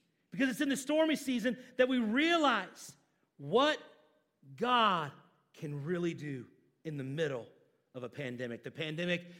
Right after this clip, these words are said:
has revealed to us that pandemics are an inevitable part of our collective reality. Expose any weakness to our current situation, our strategies, uh, how reliable the biblical plan is in any kind of weather, brings clarity to what matters most in life. And lastly is this,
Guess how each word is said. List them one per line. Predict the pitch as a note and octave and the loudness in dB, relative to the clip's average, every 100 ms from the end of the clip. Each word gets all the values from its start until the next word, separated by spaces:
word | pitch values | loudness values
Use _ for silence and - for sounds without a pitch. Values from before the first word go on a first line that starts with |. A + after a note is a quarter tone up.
| - | -8
has | D#3+ E3+ | -4 -4
revealed | E3 C#3 F#3 F#3+ F#3 | -6 -4 -2 -2 -2
to | E3 | -6
us | D#3 | -4
that | E3 D3+ - _ _ _ _ _ _ | -4 -4 -6 _ _ _ _ _ _
pandemics | - E3+ F3+ F3 | -6 -2 -4 -2
are | E3 | -4
an | D#3+ | -2
inevitable | F3 E3 D3 | -2 -2 -8
part | - E3+ | -6 -6
of | D#3 | -6
our | |
collective | C#3+ - D#3+ D3+ C#3 | -8 -8 -10 -10 -8
reality. | C#3+ C#3+ C3+ A#2+ - _ | -6 -6 -6 -10 -16 _
Expose | - - - F#3+ F3+ | -20 -12 -4 -2 -2
any | E3+ D#3+ | -6 -6
weakness | D#3 D#3 C#3 | -8 -10 -12
to | - | -10
our | C3+ | -12
current | - D3 C#3+ | -10 -12 -10
situation, | C#3+ C3+ - C3 C3 C3+ | -12 -14 -12 -10 -10 -12
our | A#2 | -16
strategies, | - C#3+ C#3 B2 C#3+ - _ - - - | -8 -6 -6 -10 -16 -18 _ -20 -20 -6
uh, | C#3+ C#3+ | -2 0
how | F3+ E3 | 0 0
reliable | D3+ E3 E3+ D#3 | 0 -2 -2 -4
the | D3+ | -6
biblical | C#3 D#3 D#3 D#3 | -6 -6 -6 -10
plan | C#3+ - D#3+ D3+ | -12 -10 -8 -6
is | D3+ C3+ | -6 -8
in | D3 | -8
any | D3+ | -10
kind | C#3+ D3 | -8 -8
of | |
weather, | D3 C#3+ C3+ - - | -6 -8 -10 -16 -8
brings | F3+ F3 | -6 -6
clarity | - - E3 G3 G3+ D#3+ C3 - _ - | -10 -10 -4 -2 -2 -2 -6 -10 _ -8
to | |
what | D#3+ D3 | -6 -4
matters | D#3+ D#3 C#3+ | -4 -4 -6
most | C#3 E3 D#3 | -4 -4 -4
in | D3 | -8
life. | C#3+ C3+ | -8 -8
And | D3 | -10
lastly | C#3+ D#3+ E3 - C#3+ C3+ | -6 -6 -6 -8 -8 -8
is | B2 | -4
this, | D#3+ D3 | -6 -6